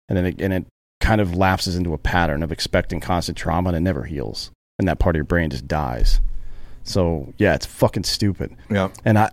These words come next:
Speaker 1: I don't know what, like, I understand that the league has fired this guy now that was their independent fucking, uh, concussion specialist or whatever the hell he was. But everybody in America watched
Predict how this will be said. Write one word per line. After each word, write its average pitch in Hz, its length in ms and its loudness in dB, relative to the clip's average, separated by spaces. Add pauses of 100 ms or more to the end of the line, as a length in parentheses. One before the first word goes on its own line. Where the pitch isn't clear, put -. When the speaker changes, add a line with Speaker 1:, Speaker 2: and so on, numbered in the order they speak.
Speaker 1:
I 135 100 4
don't 175 140 6
know 160 120 6
what, 135 380 6 (1300)
like, 110 140 6
I 160 140 8
understand 135 540 6
that 95 400 6 (520)
the 117 120 4
league 131 280 8
has 113 160 4
fired 107 380 4
this 104 160 0
guy 98 280 2
now 104 380 2 (460)
that 113 80 4
was 98 140 2
their 98 140 4
independent 101 640 2
fucking, 92 600 0 (260)
uh, 90 160 2
concussion 101 560 0
specialist 101 560 0
or 101 60 0
whatever 98 220 2
the 92 60 2
hell 101 120 2
he 95 80 2
was. 98 320 2 (580)
But 104 260 6 (360)
everybody 156 540 8
in 127 80 6
America 104 420 4
watched 76 520 0